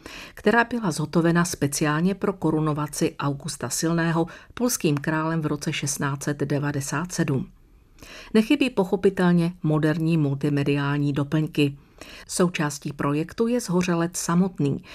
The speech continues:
vždyť za svůj vznik a rozvoj coby obchodní metropole vděčí právě stezce Via Regia.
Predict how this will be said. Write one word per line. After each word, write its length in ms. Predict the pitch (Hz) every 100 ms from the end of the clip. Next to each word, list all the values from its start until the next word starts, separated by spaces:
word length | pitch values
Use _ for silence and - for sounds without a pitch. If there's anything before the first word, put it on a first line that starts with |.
| - -
vždyť 260 | - 233
za 160 | 220 220
svůj 360 | - 185 160 139
vznik 320 | - 233 -
a 80 | 170
rozvoj 400 | 156 143 139 175
coby 320 | 180 143 135
obchodní 500 | - 135 - 143 143
metropole 640 | 143 139 156 147 170 175 220 - -
vděčí 420 | - 175 247 - 254
právě 440 | 156 151 165 196
stezce 580 | - - 139 - - 180
Via 300 | 151 156 190
Regia. 440 | 214 185 143 -